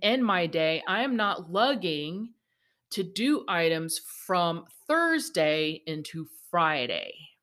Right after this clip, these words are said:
I'm not lugging all that, so I never feel like there was a clean break between Thursday and Friday. And then I'm, i-, if I'm doing that,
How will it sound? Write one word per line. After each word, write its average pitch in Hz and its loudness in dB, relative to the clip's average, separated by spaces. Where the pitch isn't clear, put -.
I'm 196 4
not 214 2
lugging 214 2
all 190 2
that, 160 4
so - 0
I 185 2
never 202 2
feel 185 -2
like 170 0
there 151 2
was 156 -2
a 151 -2
clean 180 -2
break 139 -6
between 156 -6
Thursday 143 -2
and 139 -12
Friday. 82 -6
And 175 2
then 233 8
I'm, 202 4
i-, 147 -6
if 185 2
I'm 170 2
doing 220 2
that, 151 2